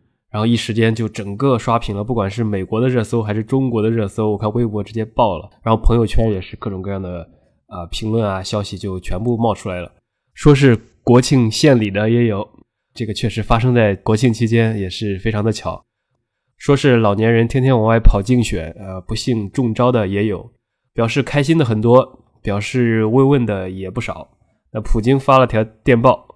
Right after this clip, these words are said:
然后我们官方目前还没有表态，但是华春莹在推特上面发了一个希望早日康复的一句话。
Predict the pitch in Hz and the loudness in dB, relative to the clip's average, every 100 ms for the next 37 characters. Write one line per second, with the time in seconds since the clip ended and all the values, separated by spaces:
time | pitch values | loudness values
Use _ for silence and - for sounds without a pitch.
0 | - 107 113 107 95 98 101 - - 170 | -8 -4 -2 -2 -2 -4 -6 -6 2 4
1 | 160 165 175 165 - 104 107 113 113 117 | 4 2 2 0 0 -6 -4 -2 -2 -2
2 | 107 90 107 101 123 117 123 131 123 135 | -4 -6 -6 -4 -4 -4 0 0 2 0
3 | 117 120 123 110 104 98 135 123 113 110 | 0 0 -2 -2 -2 -2 -2 -2 -2 -2
4 | 110 98 117 107 95 101 101 92 92 98 | -2 -4 -2 -2 -2 -4 -4 -4 -8 -8
5 | - 135 123 113 98 95 98 92 110 - | -2 2 2 0 -4 -6 -6 -2 -4 -4
6 | 120 131 131 101 95 113 117 120 | -4 -4 -6 -6 -6 -6 -6 -6